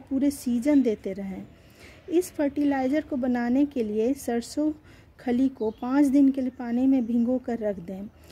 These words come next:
फिर उसमें दस भाग पानी मिलाकर इनकी ज़रूरत के हिसाब से गमलों में डालें। सरसों खली का लिक्विड फर्टिलाइज़र सर्दी के पौधों के लिए वरदान है।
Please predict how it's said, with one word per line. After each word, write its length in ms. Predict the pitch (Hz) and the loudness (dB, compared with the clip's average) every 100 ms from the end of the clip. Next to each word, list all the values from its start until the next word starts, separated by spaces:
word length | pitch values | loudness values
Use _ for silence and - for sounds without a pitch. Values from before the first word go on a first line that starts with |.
| - - - | -20 -8 0
फिर 160 | 302 | 2
उसमें 320 | 302 294 262 | 2 2 2
दस 300 | 226 302 302 | 2 2 2
भाग 260 | 233 226 262 - | -2 -4 -6 -6
पानी 320 | 240 240 269 | -4 2 4
मिलाकर 600 | 277 240 233 240 240 240 | 4 4 -2 -6 -6 -6
इनकी 360 | - 247 240 240 | 0 0 0 -4
ज़रूरत 580 | 254 233 254 254 302 - | -2 -2 0 0 0 -2
के 80 | 240 | -4
हिसाब 420 | 226 226 247 233 233 | -2 -2 -2 -4 -4
से 280 | - 226 302 - - - - 247 | -6 -2 -2 -4 -20 -20 -16 -2
गमलों 340 | 240 233 240 | 2 4 4
में 180 | 240 226 | 4 2
डालें। 400 | 202 190 185 180 - - _ - | -2 -4 -6 -8 -14 -20 _ -6
सरसों 400 | 294 285 285 359 | 0 0 0 -4
खली 280 | - 320 311 | -2 -2 -2
का 120 | 302 | -2
लिक्विड 380 | 277 277 302 285 | -2 -2 -4 -8
फर्टिलाइज़र 720 | - 269 269 240 226 226 269 | -6 -6 -4 -2 -2 0 -2
सर्दी 400 | 262 240 240 277 | -2 -4 -2 -2
के 140 | 285 285 | -2 -6
पौधों 400 | 240 226 254 269 | -6 -4 -2 0
के 100 | 269 | 0
लिए 140 | 262 | -2
वरदान 540 | 214 190 180 196 202 196 | -2 -6 -6 -6 -6 -6
है। 180 | 190 | -10